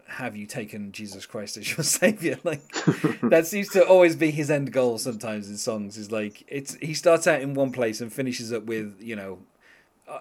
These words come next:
Speaker 1: you know, "Have you been reborn? Are you taking Christ as your savior?" And, and you have to go, "Wait there, hold on a second. We,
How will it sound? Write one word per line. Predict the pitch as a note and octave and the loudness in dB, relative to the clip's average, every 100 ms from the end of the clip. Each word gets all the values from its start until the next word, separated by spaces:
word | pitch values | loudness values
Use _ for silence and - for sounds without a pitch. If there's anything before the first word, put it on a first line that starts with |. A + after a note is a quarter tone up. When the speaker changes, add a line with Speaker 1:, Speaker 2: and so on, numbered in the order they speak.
| - | -10
Speaker 1:
you | C3+ | -8
know, | A#2+ | -6
"Have | F#2+ C3 B2 | -4 -4 -4
you | |
been | A#2 A#2+ A#2 | -4 -4 -4
reborn? | A2 A#2 A#2 A#2 | -4 -2 -4 -4
Are | A2 A#2+ | -6 -4
you | A#2+ A2 | -4 -4
taking | C3+ B2 B2 | -6 -6 -6
Christ | C#3+ C3 C3 | -2 -2 -2
as | B2+ | -10
your | B2 | -4
savior?" | D3+ D3+ D#3 D3 | -4 -2 -2 -2
And, | C3 C3+ - _ | -4 -6 -12 _
and | C#3 D3 | -6 -2
you | D#3 | -2
have | D#3+ | -2
to | C#3+ | -2
go, | C#3 | 0
"Wait | F3 C#3+ | 0 0
there, | A#2+ | 0
hold | D3 C#3 | 0 -2
on | A2+ | -4
a | |
second. | - G#2+ | -8 -8
We, | A2 | -10